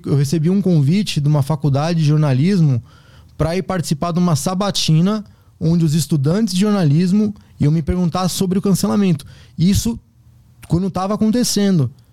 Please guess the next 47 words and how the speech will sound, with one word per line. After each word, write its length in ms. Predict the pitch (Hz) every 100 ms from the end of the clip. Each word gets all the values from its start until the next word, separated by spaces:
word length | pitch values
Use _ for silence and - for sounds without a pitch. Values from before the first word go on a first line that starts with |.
| _ _ -
E 100 | 131
eu 120 | 175
fui, 360 | 196 - 247 254
velho. 400 | 147 135 117 117
Tipo, 380 | - - 127 -
eu 100 | 143
fui 280 | 135 175 226
lá, 180 | 247 226
eu 60 |
não, 200 | 185 165 - _ _ - _ _ _ _
eu, 140 | - 151 - 165
eu 80 |
fui, 460 | 135 - 185 226 - - -
e 80 | 160
foi, 200 | 190 190
tipo, 160 | -
meio 120 | 196
que 80 | 202
um 60 | 220
ensaio 460 | 214 - 202 220
quase 440 | 226 214 240 240 208 _ _ _
pra 160 | - 202
isso 80 | 202
que 60 |
a 40 | 196
gente 80 |
tá 80 | -
fazendo 240 | 180 190 190
aqui 140 | 165
agora, 360 | 196 190 175 156
assim. 240 | - 139 - -
Só 100 | -
que, 80 | 135
tipo, 160 | 147
muito 260 | 156 156 202
tempo 140 | 214
atrás 240 | 190 165 160
que 60 |
eu 40 | 170
nem 240 | 170 220 190 -
pensava 340 | 202 190 180
que 60 | -
seria 160 | 185
ensaio 220 | 180 170 170
nem 120 | 202
nada, 180 | 196 175
assim. 220 | 170